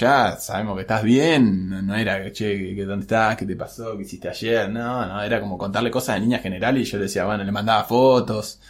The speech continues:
eh, cosas así, me fui con un celular de nada, de una porquería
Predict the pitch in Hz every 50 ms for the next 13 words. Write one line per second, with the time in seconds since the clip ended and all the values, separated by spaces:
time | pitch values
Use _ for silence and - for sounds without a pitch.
0 | - - - - - - _ - - 95 90 87 87 80 80 85 - 110 113 -
1 | 110 92 90 - 127 104 90 92 - - 117 120 107 110 117 117 - - 107 95
2 | 92 90 101 110 113 113 113 107 98 92 90 82 90 98 101 98 85 69 64 65
3 | 69 73 87 95 98 98 95 98 104 - - 92 104 117 135 139 131 131 127 131
4 | - -